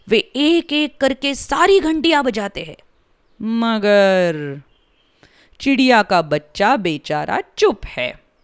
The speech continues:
जबकि पुचकू के कुछ पड़ोसी शोर मचा रहे हैं।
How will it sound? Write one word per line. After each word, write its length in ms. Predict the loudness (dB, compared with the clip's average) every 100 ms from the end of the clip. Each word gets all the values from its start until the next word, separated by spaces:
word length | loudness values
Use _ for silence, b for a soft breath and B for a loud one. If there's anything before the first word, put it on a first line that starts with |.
| _ _ _ -16
जबकि 420 | -10 -10 _ -14
पुचकू 560 | -14 -12 -14 -12 -14 -8
के 200 | -4 -4
कुछ 340 | -2 -2 -2
पड़ोसी 720 | -6 -4 -4 -4 -6 -2 -2
शोर 480 | -2 -4 0 2 2
मचा 360 | -2 -6 -8 -8
रहे 260 | -6 -4
हैं। 300 | -2 -2 -2